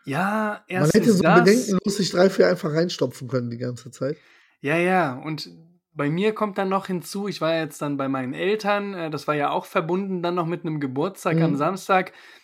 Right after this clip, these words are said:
Speaker 1: Und das war jetzt auch bewusst, ich war auch mit dem Sohnemann da, ähm, ne, in den Tagen keinen Sport gemacht, weil A, nicht die Möglichkeit, so primär sich auf den Sport zu fokussieren, wenn du halt immer Programm mit dem Kleinen hast.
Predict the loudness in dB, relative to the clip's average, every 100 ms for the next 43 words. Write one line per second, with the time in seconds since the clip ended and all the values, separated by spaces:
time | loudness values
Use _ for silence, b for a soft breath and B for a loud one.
0 | b b -4 0 6 6 6 0 -2 0
1 | 2 2 2 2 2 0 -4 -4 -2 -2
2 | 0 -2 -2 2 2 2 0 -2 -2 -2
3 | -2 -2 -4 -4 -4 0 0 0 -4 -6
4 | -2 0 0 -2 -2 -2 -2 -2 2 4
5 | 4 0 -6 -4 -2 -2 -4 -8 -4 -4
6 | -4 -8 -12 -10 -6 -4 -4 -4 -8 -8
7 | -8 -10 -10 -8 -2 -2 -2 -14 -18 -10
8 | -10 -6 -6 -4 -4 -4 -2 -4 -4 -2
9 | -2 -6 _ -10 -4 -2 -2 -6 -8 -6
10 | 0 0 0 -2 0 -2 -2 -16